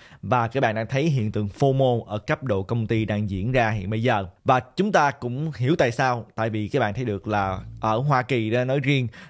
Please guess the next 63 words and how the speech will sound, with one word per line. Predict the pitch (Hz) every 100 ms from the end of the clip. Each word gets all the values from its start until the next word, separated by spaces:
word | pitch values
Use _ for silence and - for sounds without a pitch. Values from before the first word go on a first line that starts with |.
| -
thì | 127
chúng | 110 131
ta | 131 117
thấy | 123 120
là | 156 104
cái | 95 120 131 127 - -
nợ | 127 120 104 104
công | 139 135 135
đó | 131 131
thì | 117
liên | 104 127 127
tục | 101 -
tăng | 131 131
lên. | 123 110 107
Đương | 147 156
nhiên | 151
Hoa | 135
Kỳ | 131 120
không | 110 117
phải | 110
là |
quốc | 110 131
gia | 131 110
duy | 107 117
nhất | 139 165
các | 135
bạn. | 98
Chúng | 95
ta | 120
nhìn | 113 101
vào | 101 95
cái | - 120
bảng | 123 95 135
nợ | 104
công | 131 120 117
đó | 117
thì | 120 98
tăng | 131 127
lên | 123 120
liên | 117
tục. | 110 107 - -
Kế | 160
đó | 175 143 180
là | 123
Trung | - 120
Quốc, | 127 175 -
kế | 135
đó | 151
nữa | 127 110
là | 110
Ấn | 95 123
Độ, | 135 98
vân | 101 123
vân, | 123 120
rất | 170
là | 143
nhiều | 117 107
luôn | 117
các | 117
bạn. | 120 95
Và | 110
Nhật | 110 110
Bản | 117 107